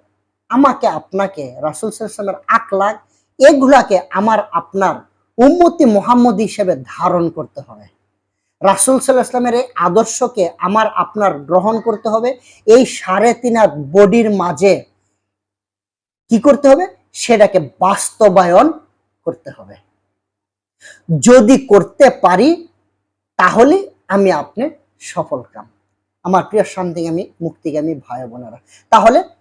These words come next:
সিরাতুন নবী বিষয়টা কি আমরা বুঝতে পারলাম, রাসূল সাল্লাল্লাহু আলাইহি ওয়াসাল্লামের জীবনী মোবারক। আসুন, আমি যদি আপনাদেরকে প্রশ্ন করি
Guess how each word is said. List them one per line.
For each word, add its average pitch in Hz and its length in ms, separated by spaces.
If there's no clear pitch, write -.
সিরাতুন 277 760
নবী 226 160
বিষয়টা 170 460
কি 311 220
আমরা 180 240
বুঝতে 156 360
পারলাম, 175 320
রাসূল - 440
সাল্লাল্লাহু 269 380
আলাইহি 254 60
ওয়াসাল্লামের 185 400
জীবনী 156 400
মোবারক। 113 400
আসুন, 135 420
আমি 247 200
যদি 247 200
আপনাদেরকে 202 500
প্রশ্ন 165 540
করি 127 260